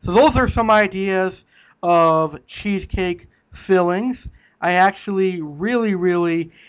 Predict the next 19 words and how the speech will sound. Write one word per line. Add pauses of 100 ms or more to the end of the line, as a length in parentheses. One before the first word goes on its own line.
(240)
uh,
enjoy
the (100)
cheesecake (100)
fillings. (520)
And
I
enj-,
I (160)
enjoy (680)
inserting (140)
a (100)
cheesecake
filling (400)
into
my
red
velvet
cupcakes